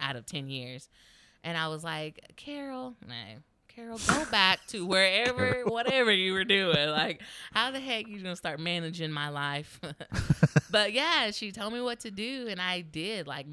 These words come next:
Speaker 1: and I really started writing just, like, other things, like, stories and, like, my background, like, my different families. And, um, yeah, so I've been writing different,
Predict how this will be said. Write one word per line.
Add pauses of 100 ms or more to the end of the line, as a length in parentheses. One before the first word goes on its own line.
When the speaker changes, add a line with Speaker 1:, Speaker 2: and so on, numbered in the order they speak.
(120)
Speaker 1:
and
I
really
started
writing (760)
just,
like, (200)
other
things,
like,
stories
and,
like,
my
background,
like,
my
different
families.
And,
um, (100)
yeah,
so
I've
been
writing
different,